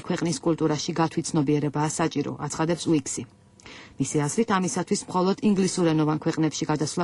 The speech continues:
აუცილებელი სულაც არ არის. პირიქით, ენის შესწავლა შესაძლოა თავისთავად გახდეს კულტურასთან დამაახლოვებელი პროცესი.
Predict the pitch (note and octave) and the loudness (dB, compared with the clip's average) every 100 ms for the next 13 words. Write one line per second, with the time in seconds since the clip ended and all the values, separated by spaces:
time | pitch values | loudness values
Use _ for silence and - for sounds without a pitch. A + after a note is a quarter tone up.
0 | - E3+ - D#3 D3 D#3 E3+ E3 D#3 E3+ | 2 2 2 0 2 0 0 -2 -2 -2
1 | - D#3+ C#3 C3 - - - - - - | -2 -2 -2 -6 -12 -14 -20 -20 -4 0
2 | F3+ - C#3+ - F3 E3+ D3+ - F3+ - | 0 0 -10 -6 0 2 2 0 -4 0
3 | G3 A3 A#3+ - - - G3+ F#3+ - F#3 | 2 2 0 -10 -10 -4 0 0 0 0
4 | F#3 - G3+ E3+ - D#3 D3+ - D3+ - | 0 0 0 -2 -2 0 0 -2 -4 -4
5 | F3 - F3 D#3+ D3+ - E3 D#3 E3 D#3 | -6 -2 0 2 -2 -2 -2 2 2 2
6 | D3+ - D#3 D3 D3 D3 D3+ - D3 - | 0 -2 -2 -2 -2 -4 -4 -4 -4 -6
7 | - | -8